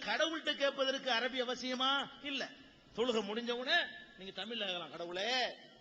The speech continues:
எனக்கு ஆம்பளை பிள்ளைய கொடு, கடவுளே எனக்கு செல்வத்தை கொடு, கடவுளே எனக்கு சந்தோஷத்தை கொடுன்னு" உங்களுடைய தாய்மொழி தமிழ்ல கேட்கலாம், மலையாளத்துல கேட்கலாம், ஆங்கிலத்துல கேட்கலாம். கடவுள்கிட்ட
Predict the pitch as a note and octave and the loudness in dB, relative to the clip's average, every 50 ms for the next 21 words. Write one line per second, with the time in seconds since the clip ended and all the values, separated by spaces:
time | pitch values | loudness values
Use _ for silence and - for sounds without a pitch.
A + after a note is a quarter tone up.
0 | - - - F3 G3 F#3 F3 F#3 G3+ G3 F#3+ F#3 F3+ F3+ E3+ D3 E3 F3+ G#3 A#3 | -18 -12 -10 -8 -4 -2 -2 -2 -2 -4 -4 -2 -2 -2 -2 -2 -2 2 4 4
1 | B3 A#3+ G3 - - - - - - - - - - F#3 A3+ A#3 A3+ A#3+ C4 C#4 | 6 4 4 0 -4 -10 -16 -20 -20 -20 -14 -8 -4 -2 -2 0 2 2 2 2
2 | C#4 B3 A#3 A#3+ A#3 A3 G#3+ G#3+ A3+ A#3 A#3 - A#3+ G#3 A3 A#3 C4+ C#4+ D4 C4+ | 2 0 -2 -4 -6 -8 -8 -8 -6 -6 -6 -6 -6 -6 -4 -2 0 0 0 0
3 | A3+ - - - - - - - G3+ A#3+ B3+ B3+ C4+ C4+ C4 B3 B3 A3 A3 - | 0 -2 -6 -14 -20 -16 -10 -6 -2 -2 0 2 2 2 2 2 0 -4 -6 -8
4 | G3+ A3 A#3 B3+ A3+ G#3 A3+ A3+ A#3 F#3 G#3+ A3 B3+ C#4 D#4+ D#4+ C#4+ A3 - - | -8 -6 -6 -6 -4 -6 -6 -8 -8 -8 -6 -8 -6 -4 -4 -4 -4 -4 -6 -10
5 | - - F3 G3 A3+ A#3 A3 A3+ A3 G#3+ G#3 F#3+ F#3 - F#3 F#3 G3 G#3+ A3 G#3+ | -16 -16 -12 -10 -8 -4 -4 -4 -2 -2 -4 -4 -4 -4 -2 0 2 2 0 0
6 | G#3 G3 G3 F#3 E3+ - E3+ F3+ F#3+ F#3+ F#3 F3+ F3 F#3+ G#3 G#3+ - G#3+ G#3+ G#3+ | -2 -4 -6 -6 -6 -6 -6 -8 -6 -6 -4 -4 -2 -2 -2 -2 -2 -2 -2 0
7 | G#3+ G#3+ G3+ F3+ E3+ F3 F3+ F3+ F3 - F3+ E3+ D#3+ F#3+ G#3 G#3+ G#3+ A3 A3 G#3 | 0 0 -2 -4 -2 0 0 0 0 -2 -6 -8 -6 -6 -6 -6 -6 -4 -4 -4
8 | F#3 F3 G3 F#3 F3 F3 - F3 E3+ E3 F3 G3+ A3+ A3 A#3+ B3 B3+ B3 - - | -4 -6 -8 -10 -10 -12 -10 -10 -10 -8 -6 -8 -6 -4 -2 -2 -2 -2 -4 -10
9 | - - - - - F3+ G3 A#3+ C#4 C#4 C#4 B3+ - B3 | -16 -20 -20 -10 -6 -2 0 0 0 0 -2 -2 -2 -4